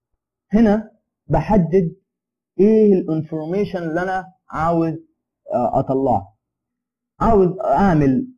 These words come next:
ل-، كجنرال، آه، انفورميشن، بيحدد لي ال-، ال study case اي دي اللي انا شغال على اللود فلو وان او اللود فلو بس، ممكن شغال على كيس ستادي تانية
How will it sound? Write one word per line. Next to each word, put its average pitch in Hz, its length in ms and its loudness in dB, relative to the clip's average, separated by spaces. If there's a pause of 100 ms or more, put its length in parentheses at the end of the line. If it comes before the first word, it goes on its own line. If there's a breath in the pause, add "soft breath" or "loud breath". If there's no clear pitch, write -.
ل-، 131 380 0
كجنرال، 151 800 0 (340)
آه، 120 600 -6
انفورميشن، 147 720 -2 (1080)
بيحدد 160 840 0
لي 139 180 -2 (100)
ال-، 127 240 -4
ال 120 400 -6
study 156 220 -6
case 147 360 -4
اي 131 120 -6
دي 147 240 -2
اللي 143 160 -8
انا 147 120 -12
شغال 135 420 -4
على 123 340 -6
اللود 131 300 -4
فلو 127 140 -8
وان 165 260 -6 (200)
او 120 120 -4
اللود 127 300 0
فلو 135 160 -8
بس، 151 160 -6 (760)
ممكن 175 360 -2
شغال 143 320 -4
على 123 200 -6
كيس 139 160 -6
ستادي 135 380 -6
تانية 156 380 -8